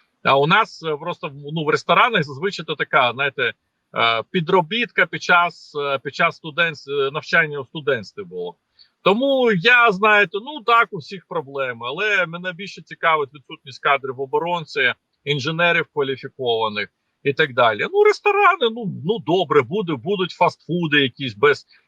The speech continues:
без обслуговування людей, наприклад, так, да? Тобто це, це вже питання тих, хто, м, утримує ці бізнеси. Тим більше я по-, я, е, тим більше не виключаю, що якраз пов'язана з,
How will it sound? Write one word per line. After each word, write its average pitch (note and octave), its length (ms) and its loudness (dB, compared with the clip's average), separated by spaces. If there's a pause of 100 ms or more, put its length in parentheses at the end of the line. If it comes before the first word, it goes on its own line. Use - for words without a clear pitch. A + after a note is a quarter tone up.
без C#3+ 280 4
обслуговування D3+ 840 2
людей, C3+ 440 2
наприклад, A#2 680 -2
так, G#2+ 180 0
да? B2+ 320 0 (360)
Тобто E3+ 260 0
це, B3+ 440 6
це A3+ 120 4
вже G#3+ 180 2
питання G#3+ 500 0
тих, G3 180 -6
хто, - 180 -12 (600)
м, D3+ 280 -12
утримує E3+ 520 0
ці B2+ 140 -14
бізнеси. G#2+ 460 -20
Тим D#3 120 -2
більше G3 260 2
я F3+ 140 4
по-, E3 300 -4
я, F3 340 4 (360)
е, C#3 120 -4
тим E3 180 -8
більше F3 260 -8
не E3 80 -6
виключаю, E3+ 520 0
що - 120 -6
якраз E3 320 0
пов'язана D3+ 760 -2
з, - 180 -18